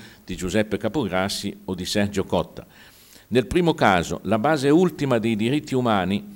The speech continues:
è solo una convenzione tra Stati che vale e dura tanto quanto vale e dura la volontà sempre mutevole dei contraenti. Nel secondo caso, al contrario, la base ultima è una realtà oggettiva,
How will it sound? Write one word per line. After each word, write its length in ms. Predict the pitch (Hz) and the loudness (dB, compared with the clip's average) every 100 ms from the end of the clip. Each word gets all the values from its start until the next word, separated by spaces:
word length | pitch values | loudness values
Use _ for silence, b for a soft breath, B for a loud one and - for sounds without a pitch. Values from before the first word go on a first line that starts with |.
| B - | B -6
è 120 | 117 | -4
solo 400 | - 170 165 135 | 0 0 2 2
una 220 | 156 127 | 0 -4
convenzione 1040 | - 170 160 143 127 117 135 160 170 156 - | -2 -4 -2 -2 -4 -4 0 0 0 -2 -2
tra 160 | 135 | -2
Stati 640 | - - 110 95 - 82 - B B B _ | -2 2 2 2 -4 -10 -12 B B B _
che 180 | - 104 | 0 2
vale 500 | 131 135 95 80 - | 6 6 4 0 -2
e 160 | 95 | -2
dura 460 | 92 160 170 165 - | 2 4 4 4 0
tanto 460 | - 135 143 127 | 0 0 2 -2
quanto 420 | 104 143 143 - 113 | 0 0 0 0 0
vale 460 | 131 147 151 - | 2 2 0 -2
e 120 | 98 | -4
dura 440 | 98 143 160 156 - | 0 2 2 2 -2
la 140 | 101 | -2
volontà 800 | 98 113 113 107 107 139 120 - - | 0 2 2 0 2 0 0 -6 -18
sempre 540 | - 120 120 107 107 | -6 0 0 0 -4
mutevole 680 | 87 82 104 104 101 95 - | -4 -2 0 2 0 -4 -6
dei 200 | 82 95 | -4 -4
contraenti. 800 | 87 95 82 90 87 78 71 - B B B B B - | -2 -6 -2 -2 -2 -4 -10 -18 B B B B B -10
Nel 80 | 80 | -2
secondo 400 | 92 95 117 123 | -2 4 4 6
caso, 480 | 131 113 95 82 98 | 6 6 6 2 0
al 160 | 90 | -2
contrario, 720 | - 98 92 90 78 90 98 - B B | -2 -2 0 -2 0 -2 -4 -4 B B
la 100 | - | -4
base 300 | 107 123 127 | 2 2 4
ultima 680 | 135 156 131 110 110 131 - | 4 4 2 0 0 0 -2
è 120 | 104 | -2
una 200 | 131 135 | -2 0
realtà 460 | 131 131 131 156 147 | -2 -2 -2 0 0
oggettiva, 920 | 139 135 135 - 175 147 90 73 | 0 -4 -4 -6 -4 0 0 -2